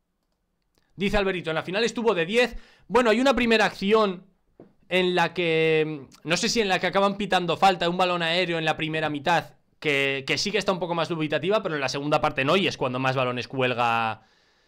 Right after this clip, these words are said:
es cuando más balones cuelga el Olympique de Lyon, y ahí tiene que intervenir y, y, y está, y está acertada. Lucy Bros en la derecha, ahí yo creo que hay poco, hay poco debate.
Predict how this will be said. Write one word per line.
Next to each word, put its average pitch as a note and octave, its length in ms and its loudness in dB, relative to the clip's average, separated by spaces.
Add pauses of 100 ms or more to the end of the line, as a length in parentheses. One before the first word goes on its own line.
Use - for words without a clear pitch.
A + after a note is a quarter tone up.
(640)
es C3 120 -8
cuando C3 240 -2
más B2 140 -4
balones A#2+ 300 -2
cuelga B2+ 280 2
el A2+ 60 0
Olympique A#2+ 320 -4
de B2+ 80 0
Lyon, D#3+ 280 0
y G3+ 60 0
ahí A2+ 140 -2
tiene B2 240 -2
que C3 80 -6
intervenir B2+ 560 -4
y, C#3 100 -8
y, A#2 300 -8
y A2+ 180 -6
está, G#2 540 0
y G#2+ 80 -6
está A2 160 -4
acertada. G#2+ 560 -4 (560)
Lucy A#3 260 2
Bros A3 200 2
en F3+ 100 0
la D#3 80 2
derecha, A3 640 -2 (880)
ahí C#3 260 0
yo C3 140 2
creo C3 200 0
que A#2 300 0
hay A2+ 160 0
poco, A2 1000 -2
hay C3 140 -4
poco C3+ 220 -4
debate. E3+ 640 0